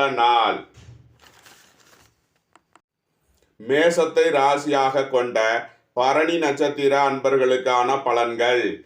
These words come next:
திடீர் அதிர்ஷ்ட வாய்ப்புகளும் பண வரவுகளும் ஏற்பட்டு உங்களுக்கு ஆதாயமான பலன்களை கொடுக்கக்கூடிய ஒரு நாள். மேசத்தை ராசியாக கொண்ட கிருத்திகை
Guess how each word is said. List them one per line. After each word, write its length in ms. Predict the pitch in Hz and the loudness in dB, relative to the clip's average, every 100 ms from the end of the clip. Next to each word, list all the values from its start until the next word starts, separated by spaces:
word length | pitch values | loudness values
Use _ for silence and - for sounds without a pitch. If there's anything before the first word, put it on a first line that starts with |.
| _ _ _ | _ _ _
திடீர் 360 | 147 160 185 180 | -4 0 2 4
அதிர்ஷ்ட 420 | 143 151 160 180 156 | 2 0 -4 0 2
வாய்ப்புகளும் 680 | 143 143 139 135 123 117 120 120 _ _ 135 | 2 2 0 2 2 0 -4 -12 _ _ -2
பண 240 | 135 170 175 | 0 2 2
வரவுகளும் 560 | 151 160 160 151 151 151 135 | 2 2 2 2 2 2 2
ஏற்பட்டு 460 | 135 - 123 127 120 131 - - - 135 | 0 0 -2 0 0 0 -2 -12 -8 -4
உங்களுக்கு 420 | 151 151 143 147 127 | 0 2 2 2 2
ஆதாயமான 640 | 147 156 160 160 156 156 160 160 | 2 4 2 2 2 2 2 0
பலன்களை 380 | 139 147 147 143 139 | 0 0 0 -2 2
கொடுக்கக்கூடிய 580 | 139 139 143 139 139 139 139 | 2 0 -4 -4 -2 2 2
ஒரு 140 | 127 127 123 | 2 2 2
நாள். 360 | 127 123 104 87 - - _ _ _ | 2 2 0 -4 -14 -20 _ _ _
மேசத்தை 600 | 104 151 170 175 170 175 170 | -2 2 2 2 2 2 4
ராசியாக 640 | 143 151 151 151 147 151 143 143 | 2 2 0 2 2 0 0 -2
கொண்ட 200 | 127 123 117 123 - - - | -2 0 0 -2 -4 -14 -6
கிருத்திகை 460 | 156 180 170 165 | -2 -2 0 0